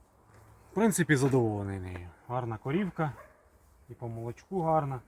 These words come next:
Зараз, е, дуже добре підгодовувати сіном. Сіно даємо таке пару, два-три дні підсушене гарно.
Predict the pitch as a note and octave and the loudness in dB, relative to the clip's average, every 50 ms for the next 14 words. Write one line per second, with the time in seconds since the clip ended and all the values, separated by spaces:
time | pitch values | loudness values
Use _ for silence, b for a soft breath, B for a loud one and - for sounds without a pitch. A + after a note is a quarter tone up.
0 | - b b b b b b b _ _ - C3+ B2 D#3+ F3+ F3+ E3+ D#3+ - - | -20 b b b b b b b _ _ -8 0 6 8 8 10 8 6 4 0
1 | - - D3 C#3+ C#3+ C#3 C#3 C3+ C3 C#3+ E3+ D#3 D3 D3+ C3+ C#3+ F3+ E3+ C3+ D3 | -4 -4 -2 -2 0 0 0 0 2 2 2 4 4 4 6 6 4 4 6 6
2 | D3 C#3 C3+ C#3+ - - - - C#3 C#3+ - D3 C3+ B2+ C3+ C#3 C#3 D#3 D#3 D3 | 6 8 6 6 2 -2 -8 -14 -16 -8 -4 -4 -2 0 0 2 4 4 6 6
3 | C#3+ C3+ B2+ - C3+ - - - B2+ A2 G2+ G2+ G2+ G2 - - - - - _ | 4 4 2 0 -2 -4 -4 -4 -4 -4 -4 -6 -10 -14 -16 -20 -20 -20 -20 _
4 | _ _ _ _ _ b b b b b b b - - - - D#3+ E3 D#3 D3+ | _ _ _ _ _ b b b b b b b -20 -16 -8 -2 2 2 2 2
5 | C3 A#2+ C3+ C3+ C3+ C#3 C#3 C#3 C#3+ D3 D3 D3 C#3 C3+ B2+ G#2 - - _ _ | 2 2 4 4 4 4 4 4 4 6 6 6 6 4 2 0 -4 -10 _ _
6 | _ _ _ - _ _ - - - _ _ _ - - - D3+ D3 - C#3+ B2+ | _ _ _ -20 _ _ -20 -20 -20 _ _ _ -18 -8 -4 -4 -2 0 0 0
7 | - - - C#3 D3 D3 C#3+ C3+ A#2+ B2 C#3+ D#3 D#3 C#3+ - - D3 C#3+ D#3 D3+ | 0 2 4 6 6 6 6 2 0 4 8 8 8 8 6 4 2 4 4 2
8 | C3 C3+ C#3 C3+ C3 A#2+ - C#3 B2 - - - G3 G3 - - D#3 C#3+ C#3 C3 | 2 2 0 0 -2 -2 -4 -6 -8 -6 -4 -2 -2 -2 0 0 2 2 2 2
9 | A#2 B2 B2 B2 A#2+ A2 A2+ A2+ A2 | 2 4 4 4 2 0 -2 -4 -6